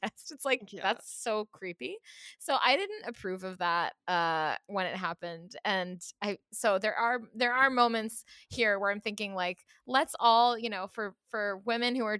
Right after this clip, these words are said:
Speaker 1: doing the interviewing and, um, it's fine to be, like, kind of fawning and, like, that's kind of cute, and I think he likes it, but, uh,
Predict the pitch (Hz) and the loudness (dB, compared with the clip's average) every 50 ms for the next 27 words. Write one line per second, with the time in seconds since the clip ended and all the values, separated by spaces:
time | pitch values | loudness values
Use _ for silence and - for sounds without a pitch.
0 | - _ - 214 196 196 196 185 156 208 202 202 196 208 196 185 185 190 190 190 | -4 _ -4 -4 -4 -4 -4 -6 -6 -4 -4 -4 -4 -6 -6 -6 -4 -4 -4 -4
1 | 190 185 180 170 170 170 175 _ - - - _ _ _ - 196 190 175 170 170 | -6 -6 -6 -8 -8 -10 -14 _ -20 -20 -20 _ _ _ -4 -2 -2 -2 -2 -4
2 | 165 139 - _ _ _ _ _ - - - _ - - - 262 247 - - - | -8 -14 -18 _ _ _ _ _ -20 -20 -20 _ -20 -4 -2 -2 -2 -2 2 4
3 | 269 240 240 254 262 302 262 247 220 208 202 202 - _ _ - 240 202 190 190 | 6 6 6 4 2 -4 -4 -4 -2 0 0 -2 -2 _ _ -6 -4 -2 -2 -4
4 | 185 - - 180 175 175 175 175 175 175 175 175 170 170 170 165 170 175 - - | -4 -2 -2 -2 -2 -2 -2 -4 -6 -6 -6 -6 -8 -10 -10 -10 -12 -14 -14 -8
5 | - - 190 - - 220 202 196 202 - - - 202 180 180 185 180 180 - 180 | -6 -6 -6 -6 -4 -4 -4 -4 -4 -6 -6 -6 -4 -4 -4 -4 -6 -6 -6 -8
6 | 180 - - 175 165 170 160 170 - - - 226 233 240 240 - - 196 185 175 | -10 -10 -10 -8 -6 -6 -6 -6 -8 -4 0 2 2 2 0 -2 -2 0 0 0
7 | - _ - - - - - _ _ - 156 175 170 160 160 160 156 | -2 _ -12 -20 -20 -20 -20 _ _ -4 -2 0 0 0 0 0 -2